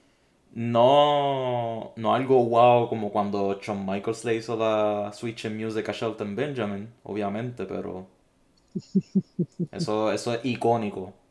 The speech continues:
Speaker 1: Eso es, eso es top ten moments de, de la historia de Raw. Pero
Speaker 2: Mm.
Speaker 1: esto fue una, el calibre de los dos luchadores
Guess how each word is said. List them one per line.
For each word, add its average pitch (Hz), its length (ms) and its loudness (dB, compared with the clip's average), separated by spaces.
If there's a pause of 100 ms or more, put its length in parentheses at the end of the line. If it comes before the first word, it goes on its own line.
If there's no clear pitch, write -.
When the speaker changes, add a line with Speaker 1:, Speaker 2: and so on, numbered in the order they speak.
(140)
Speaker 1:
Eso 113 300 0
es, 113 440 2 (340)
eso 117 160 -2
es - 200 -6
top 143 300 0
ten 156 300 0
moments 151 420 -2
de, 107 360 0
de 117 140 -4
la 110 80 2
historia 110 360 -2
de 110 160 2
Raw. 90 200 -8 (1900)
Pero 104 1040 0
Speaker 2:
Mm. - 0 -
Speaker 1:
esto 120 840 -4
fue 107 120 -6
una, 117 680 -4 (600)
el 117 180 -4
calibre 113 380 2
de 135 100 2
los 127 140 -2
dos 123 180 -2
luchadores 113 640 -4